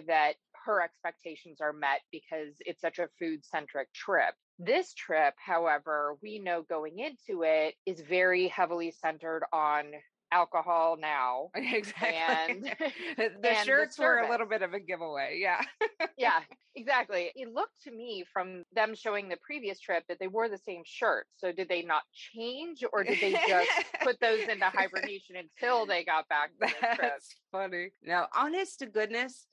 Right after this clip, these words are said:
Speaker 2: even with my memory, I could not remember these people to save my
Speaker 1: Same.
Speaker 2: life. They did the flashbacks and I still couldn't remember them. And I think my daughter and I were talking about this because since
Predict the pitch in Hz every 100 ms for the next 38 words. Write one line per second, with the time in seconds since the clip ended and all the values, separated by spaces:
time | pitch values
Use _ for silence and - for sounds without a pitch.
0 | _ 233 240 269 262 240 233 277 202 208
1 | 196 170 170 185 220 240 - 202 220 190
2 | 175 156 165 143 165 170 160 151 160 135
3 | 135 - - 139 - - - _ - 160
4 | - 156 151 147 135 127 190 151 - -
5 | _ - _ 190 190 190 233 226 - -
6 | 262 294 - 202 214 - - 202 208 202
7 | - 220 226 226 220 - 165 151 151 147
8 | 143 147 143 143 151 165 - _ - 208
9 | 208 202 202 - 214 226 262 - - _
10 | - 196 180 190 202 180 160 160 160 151
11 | 147 156 143 139 135 143 143 151 - 156
12 | - 156 156 151 - - 190 190 - -